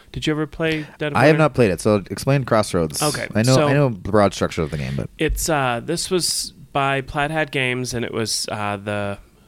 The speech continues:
Speaker 1: quote, first of the Crossroads games. It's a
Speaker 2: Okay.
Speaker 1: Crossroad game. Um, and the Crossroads was kind of this system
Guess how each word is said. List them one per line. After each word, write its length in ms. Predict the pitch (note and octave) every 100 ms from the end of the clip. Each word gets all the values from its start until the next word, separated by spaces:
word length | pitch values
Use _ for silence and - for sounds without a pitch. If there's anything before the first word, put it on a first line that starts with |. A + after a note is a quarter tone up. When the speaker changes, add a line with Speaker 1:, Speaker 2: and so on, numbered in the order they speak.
| _ _ _
Speaker 1:
quote, 360 | - A#2+ A2 -
first 640 | - D3 D#3 C#3 - - _ _ _ _ _ _ _ -
of 340 | B2+ A#2 A2+
the 180 | A#2+ A2+
Crossroads 720 | - A2+ A2+ - A2 F#2+ F2+
games. 560 | - - - - - -
It's 160 | - A2+
a 80 | A2+
Speaker 2:
Okay. 80 | G2+
Speaker 1:
Crossroad 460 | A2+ G#2 - G#2
game. 280 | - F2+ - - - - - - -
Um, 460 | C3 B2 A#2+ A2 - _ _ -
and 360 | C3+ B2+ A#2+
the 40 | A2+
Crossroads 840 | - F#3 G3+ F#3+ D#3 C3+ C3+ -
was 540 | C3 B2+ A#2+ A2+ - -
kind 180 | C3+ C3
of 80 |
this 140 | A#2+ A2+
system 800 | - - F#3+ - C#3+ A#2+ A#2